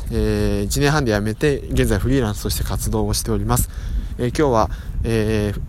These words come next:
サザエ、サザエさん病、まあ、日曜の夜に、えー、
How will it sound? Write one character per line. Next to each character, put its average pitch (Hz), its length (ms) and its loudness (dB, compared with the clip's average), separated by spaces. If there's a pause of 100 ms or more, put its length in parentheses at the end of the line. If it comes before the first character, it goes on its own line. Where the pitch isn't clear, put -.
(100)
サ 127 260 2
ザ 143 180 -2
エ、 - 60 -4
サ - 180 0
ザ 127 100 6
エ 143 60 4
さ 143 140 0
ん 131 120 -2
病、 127 160 4
ま 120 200 2
あ、 - 200 -10
日 123 200 0
曜 160 120 8
の 123 80 0
夜 123 180 2
に、 101 240 -2 (160)
え 101 720 0
ー、 - 1000 -8